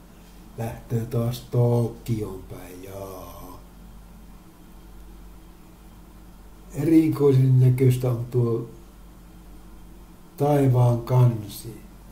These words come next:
Aurinko paistaa semmoisen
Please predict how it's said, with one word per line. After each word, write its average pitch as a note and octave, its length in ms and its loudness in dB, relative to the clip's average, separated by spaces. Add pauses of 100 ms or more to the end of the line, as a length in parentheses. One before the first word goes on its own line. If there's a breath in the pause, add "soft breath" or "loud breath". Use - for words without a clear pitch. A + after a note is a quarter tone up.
(3000)
Aurinko D#3 480 4
paistaa C#3+ 500 0
semmoisen B2+ 420 2